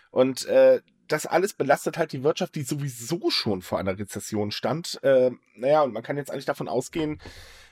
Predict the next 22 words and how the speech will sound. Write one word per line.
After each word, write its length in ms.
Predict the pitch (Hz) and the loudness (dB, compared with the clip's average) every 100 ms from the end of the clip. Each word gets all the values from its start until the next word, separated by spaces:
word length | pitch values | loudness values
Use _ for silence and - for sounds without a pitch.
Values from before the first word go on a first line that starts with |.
| _ | _
äh, 100 | 117 | 4
oder 600 | 131 139 135 131 - 113 113 | 6 6 4 2 0 -6 -6
beziehungsweise 500 | 135 123 117 117 - - _ - | -4 -2 0 0 -2 -10 _ 0
auch 120 | 120 | 0
die 120 | 131 | 0
Regierung 560 | 117 104 120 165 135 98 | -2 -4 -2 0 0 -2
mittlerweile 340 | 95 101 107 | -2 0 0
oder 220 | 92 82 | -2 -4
einige 240 | 104 123 123 | -2 -2 -2
Politiker 400 | 127 139 - 92 | -4 -6 -4 -4
gehen 160 | 98 | -2
davon 260 | 98 - - | -4 -6 -6
aus, 220 | 110 123 | -6 -4
dass 140 | - 104 | -2 2
Japan 420 | 101 131 117 - _ _ _ _ | 2 2 -4 -10 _ _ _ _
in 160 | 123 | -4
die 80 | 131 | -2
schlimmste 440 | - 147 165 - 143 | -2 -4 -6 -8 -10
Rezession 720 | 131 - - 117 131 143 - | -10 -12 -4 0 0 -2 -6
stürzt 500 | - - 135 - - | -4 2 2 2 -2
seit, 580 | 107 123 127 - - - | 2 2 0 -8 -12 -8
äh, 480 | 113 117 113 110 | -4 -2 0 -2